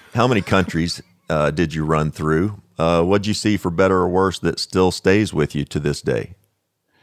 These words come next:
Speaker 1: Yeah, so the, I've run in more than fifty, but on the Sahara run, that was six countries, including, like, you know, Senegal, Mauritania, Mali, Niger, Libya, and Egypt.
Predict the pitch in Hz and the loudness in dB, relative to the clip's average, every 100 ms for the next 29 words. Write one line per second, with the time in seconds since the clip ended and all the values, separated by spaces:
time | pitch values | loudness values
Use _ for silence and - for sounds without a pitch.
0 | _ _ 131 139 185 175 - 151 131 135 | _ _ -2 0 0 -4 -2 -2 0 0
1 | 120 - 127 120 131 196 254 175 131 135 | -2 -4 -4 -2 0 2 2 2 0 0
2 | 120 117 113 - 180 160 113 104 120 120 | -2 -4 -4 -4 -4 -2 -4 -4 -6 -4
3 | 131 139 135 117 - 110 104 156 202 190 | 0 2 0 0 -4 -6 -6 -4 -2 0
4 | 120 107 104 104 104 104 101 101 117 120 | 0 0 2 2 0 0 -2 -2 0 0
5 | 123 110 - - 160 - - 131 131 117 | 0 -4 -4 -2 -4 -4 -2 2 2 2
6 | 98 95 110 104 98 127 160 160 104 95 | 0 -2 -2 -2 -2 2 2 4 2 0
7 | 95 101 92 87 - - - - _ - | -2 -2 -2 -4 -12 -20 -20 -20 _ -4
8 | 107 98 - 175 165 143 139 131 127 110 | -2 -2 -4 0 0 2 2 2 0 0
9 | 104 - 135 127 123 117 117 110 110 110 | -4 -4 -2 0 0 0 -2 -2 -2 0
10 | 120 123 123 120 110 104 98 101 113 117 | 2 2 2 0 0 0 -2 -4 -4 -2
11 | 113 113 110 113 110 117 123 117 107 104 | -2 -2 -4 -6 -4 -2 0 0 0 -2
12 | 101 101 117 127 110 92 85 - | -6 -4 -2 0 0 -4 -6 -18